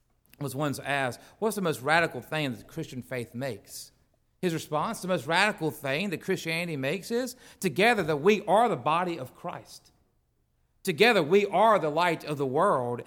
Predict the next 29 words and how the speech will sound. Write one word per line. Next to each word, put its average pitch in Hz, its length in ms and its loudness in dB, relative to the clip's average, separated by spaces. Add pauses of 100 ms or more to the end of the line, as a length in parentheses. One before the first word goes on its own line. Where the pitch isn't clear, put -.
And 190 120 -4
Peter 294 380 -2
said, - 320 -6 (480)
"To 208 100 -2
live 226 480 6
this 170 180 -4
radical, 170 760 -4 (500)
to 190 100 -4
live 202 420 6
radically 208 480 2
in 190 80 0
this 165 140 0
light 190 380 2
of 160 160 -10
Christ, 196 440 -2
it 185 80 -6
requires 196 580 0
us 175 160 -6 (160)
not 233 280 2
to 240 80 -8
just 196 220 0
be 202 240 -4
any 208 160 -2
church 175 360 -2
at 147 100 2
all, 117 500 -2 (800)
but 156 100 -6
a 147 60 -6
church - 760 -8